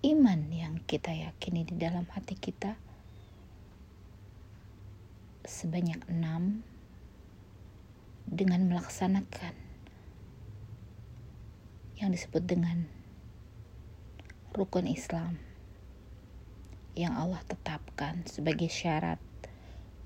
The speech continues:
untuk bisa menggapai iman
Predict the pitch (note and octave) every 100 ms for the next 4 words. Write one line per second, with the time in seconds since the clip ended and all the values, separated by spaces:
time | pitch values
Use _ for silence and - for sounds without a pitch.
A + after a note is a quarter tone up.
0 | - - - - - F3+ F3+ F3+ - E3
1 | F3 D3+ D3+ - D#3 D#3+ D3 - - -
2 | G3+ F3 D3